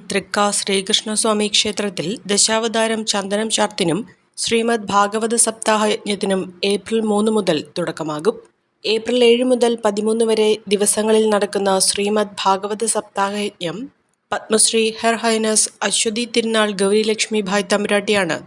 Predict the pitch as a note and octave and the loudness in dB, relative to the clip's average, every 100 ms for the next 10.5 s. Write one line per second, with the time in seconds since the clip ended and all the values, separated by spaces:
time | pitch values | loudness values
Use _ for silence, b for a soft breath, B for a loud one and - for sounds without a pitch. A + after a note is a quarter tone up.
0 | - F3+ F3 E3+ E3 D#3+ D#3+ D3+ D#3 G3+ | -4 -4 -4 -6 -6 -8 -6 -4 -2 -2
1 | - _ _ _ _ _ A3 G#3 A#3+ A3+ | -4 _ _ _ _ _ -8 -2 0 2
2 | B3+ B3 B3 B3 A#3+ A#3+ A#3+ A#3 A#3+ B3 | 4 4 2 2 0 -2 -2 -4 -2 0
3 | A3+ A#3 A3+ A3 A3 F3+ A#3 G3 G3 F#3+ | 2 2 2 0 2 0 0 -2 -2 -2
4 | A3+ A3 A3+ A3+ A#3+ A3+ A#3 G#3+ G#3 A3 | -4 0 0 0 0 4 6 4 2 2
5 | G#3+ - F#3+ F#3+ F#3+ A3 A#3 A#3 A3 G#3+ | 2 2 2 0 0 2 2 4 2 2
6 | A3 G#3+ A3 G#3+ G#3+ G#3 E3 D3+ B B | 0 0 2 2 2 2 0 -4 B B
7 | B _ - A3+ A3+ A#3 A#3 B3 A#3+ A#3+ | B _ -2 0 2 0 -2 -4 0 0
8 | A#3+ A#3 A3+ A3 A3 G#3+ G#3+ A3 G#3+ G3+ | 0 -2 -2 -4 -6 -6 -6 -4 -6 -4
9 | G#3+ G3+ - - - G3+ G#3+ G#3+ F3+ F#3+ | -2 -2 -6 -10 -6 -4 -4 -6 -4 -2
10 | G3 G3+ G#3 E3+ | -2 -2 -2 -2